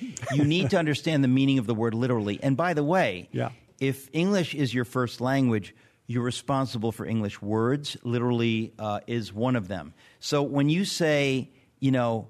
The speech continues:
Speaker 1: "It literally blew my mind," what you are saying is it genuinely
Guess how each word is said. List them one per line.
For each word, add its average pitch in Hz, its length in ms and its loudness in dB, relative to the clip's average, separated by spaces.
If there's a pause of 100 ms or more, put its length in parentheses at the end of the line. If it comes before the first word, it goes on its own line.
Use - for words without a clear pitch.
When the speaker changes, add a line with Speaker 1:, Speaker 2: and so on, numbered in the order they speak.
(140)
Speaker 1:
"It 135 120 0
literally 147 460 4
blew 117 220 0
my 117 160 2
mind," 123 540 0 (200)
what 113 540 -6
you 135 160 2
are 120 160 0
saying 120 840 -2 (340)
is 131 260 -2
it 131 240 -2 (880)
genuinely 123 1000 2